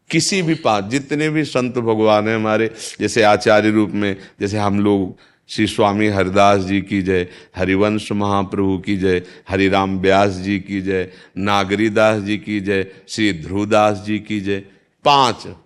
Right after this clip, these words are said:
पाँच संतों के नाम याद कर लीजिए। वो पाँच संतों के नाम, ये जीवन आपका देखना कैसा उन्नतिशील होगा। हरि को निज यस्ते अधिक भक्तन यस पर प्यार, ताते ये, ये भगवान नाम से भी बढ़कर प्रभावशाली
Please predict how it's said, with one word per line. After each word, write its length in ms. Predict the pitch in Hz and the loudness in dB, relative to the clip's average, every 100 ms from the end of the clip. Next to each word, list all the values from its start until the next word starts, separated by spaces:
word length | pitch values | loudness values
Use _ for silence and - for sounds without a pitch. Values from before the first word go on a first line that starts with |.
| _ _ | _ _
पाँच 320 | 131 139 143 131 | 2 2 0 -4
संतों 460 | - 113 107 127 | -4 -4 -2 -4
के 140 | 127 147 | -4 -6
नाम 320 | 117 104 98 | -4 -4 -4
याद 280 | 92 92 80 | -4 -4 -8
कर 160 | - 82 | -10 -8
लीजिए। 400 | 87 92 117 156 - - - | -8 -6 -6 -8 -12 -18 -6
वो 100 | 135 | -6
पाँच 340 | 131 135 143 147 | 2 4 4 2
संतों 420 | 135 120 117 123 | -4 -6 -6 -6
के 120 | 117 | -4
नाम, 160 | 110 - | -8 -2
ये 100 | 156 147 | 0 0
जीवन 400 | 123 151 165 165 | 0 0 0 0
आपका 320 | 160 143 160 | -2 -2 -4
देखना 340 | 143 147 170 156 | -2 -4 -4 -4
कैसा 340 | 160 143 151 | -2 0 0
उन्नतिशील 640 | 131 123 120 117 - 101 | 0 -2 -4 -6 -8 -6
होगा। 340 | 95 87 85 78 - - - | -6 -8 -10 -12 -18 -20 -6
हरि 240 | 120 123 135 | 0 2 0
को 220 | 160 165 | 0 0
निज 260 | 151 151 139 | 0 -2 0
यस्ते 600 | 135 135 - - 160 160 | 0 0 -4 -4 0 2
अधिक 360 | 131 147 113 92 | 0 -2 -6 -4
भक्तन 480 | 113 - - 156 147 | -4 -4 -2 -2 0
यस 280 | 123 113 - | 0 -2 -6
पर 140 | 110 101 | -6 -4
प्यार, 420 | 107 95 90 76 - _ - | -4 -4 -4 -10 -20 _ 0
ताते 480 | 123 123 - 160 135 | 2 2 2 2 2
ये, 300 | 123 107 - - - | 2 -2 -8 -20 -8
ये 220 | 139 165 | 0 0
भगवान 400 | 131 120 131 165 | 0 0 0 0
नाम 400 | 170 147 139 156 | 0 0 0 0
से 180 | 147 175 | -2 -4
भी 120 | 151 156 | -2 0
बढ़कर 340 | 131 131 160 | 0 2 -2
प्रभावशाली 800 | 156 143 123 131 143 135 123 104 | -4 -4 2 2 4 2 0 -2